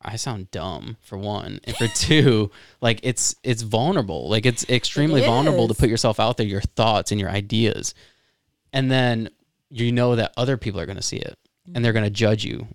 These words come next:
Speaker 1: and they're gonna think you're dumb. And then, so you have all these, like, misconceived ideas of what other people think about you. And it's like,
Speaker 2: <laughs> You can't think about other people.
Speaker 1: you cannot. You
Speaker 2: You gotta
Speaker 1: just
Speaker 2: think
Speaker 1: have to
Speaker 2: about
Speaker 1: keep
Speaker 2: that
Speaker 1: going.
Speaker 2: one person that's gonna hear this and say,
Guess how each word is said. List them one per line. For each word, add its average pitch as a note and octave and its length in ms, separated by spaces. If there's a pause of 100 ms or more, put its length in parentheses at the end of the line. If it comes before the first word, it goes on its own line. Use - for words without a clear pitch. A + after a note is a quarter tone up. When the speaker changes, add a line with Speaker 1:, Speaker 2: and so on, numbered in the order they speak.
(140)
Speaker 1:
and A2 240
they're G#2+ 80
gonna G#2 160
think G#2+ 180
you're D3+ 160
dumb. - 460
And A#2 140
then, A2 220
so - 180
you B2 180
have B2+ 160
all A#2+ 180
these, A#2+ 160
like, G#2 140
misconceived A#2 720
ideas G#2+ 460
of G#2 120
what G#2 260
other A2 160
people G#2+ 240
think C#3+ 200
about F2 200
you. F#2 100
And F#2 80
it's A2 140
like, F2 160
Speaker 2:
<laughs> - 80
You G3+ 120
can't F#3 240
think G3 140
about F3+ 220
other D#3+ 140
people. F#3+ 300
Speaker 1:
you A#2 60
cannot. B2 520
You - 80
Speaker 2:
You B3 40
gotta C#4 100
Speaker 1:
just A#3+ 80
Speaker 2:
think A3 120
Speaker 1:
have A3 60
to G3 60
Speaker 2:
about F#3 100
Speaker 1:
keep F3 60
Speaker 2:
that E3 80
Speaker 1:
going. D#3 180
Speaker 2:
one G3 200
person D#3+ 680
that's D#3+ 180
gonna D#3 180
hear E3+ 280
this F3+ 320
and D#3+ 140
say, D3 440